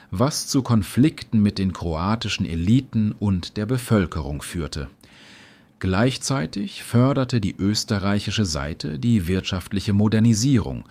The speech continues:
und unterstützte kroatische Kultur- und Bildungsinitiativen.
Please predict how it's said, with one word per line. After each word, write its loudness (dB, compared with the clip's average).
und 4
unterstützte -4
kroatische -2
Kultur- 0
und 0
Bildungsinitiativen. 0